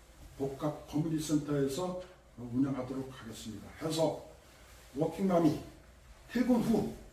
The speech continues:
아이들과 함께 갈 수 있고 출근 때 아이들하고 맡기고 안심하고 일할 수 있도록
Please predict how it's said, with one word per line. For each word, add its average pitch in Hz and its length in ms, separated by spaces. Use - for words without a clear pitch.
아이들과 147 400
함께 151 340
갈 131 200
수 - 140
있고 117 400
출근 214 400
때 233 80
아이들하고 147 520
맡기고 139 460
안심하고 185 680
일할 143 240
수 139 200
있도록 - 520